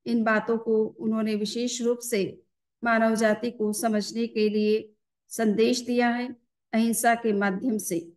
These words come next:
भगवान महावीर ने अनेकांत का सिद्धांत दिया।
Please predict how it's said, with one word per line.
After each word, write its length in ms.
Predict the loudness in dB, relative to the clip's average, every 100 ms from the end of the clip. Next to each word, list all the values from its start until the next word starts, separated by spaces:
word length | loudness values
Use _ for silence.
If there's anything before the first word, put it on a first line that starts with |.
| _ _ _ _ _ _ -2
भगवान 400 | 2 4 4 4
महावीर 460 | 4 2 2 2 2
ने 120 | 2
अनेकांत 560 | 2 0 0 0 -2
का 160 | -2 -2
सिद्धांत 540 | -2 -2 -2 -2 -2
दिया। 380 | -2 -2 -4 -6